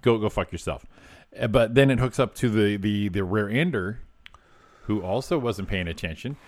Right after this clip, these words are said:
who's just all selfish and not paying attention, and not paying attention to her, the safety of her baby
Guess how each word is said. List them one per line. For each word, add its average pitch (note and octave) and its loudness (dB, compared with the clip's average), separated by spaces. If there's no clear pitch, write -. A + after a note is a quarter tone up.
who's G2+ 0
just F#2+ -2
all E2+ 0
selfish F#2+ -6
and G2 -6
not F2+ -6
paying F#2 -2
attention, F#2 -6
and A2 -2
not A#2 -2
paying A#2+ 2
attention A2 -2
to G#2 -2
her, F2+ -2
the - -8
safety A2+ 0
of F#2 2
her E2 -4
baby C#3 2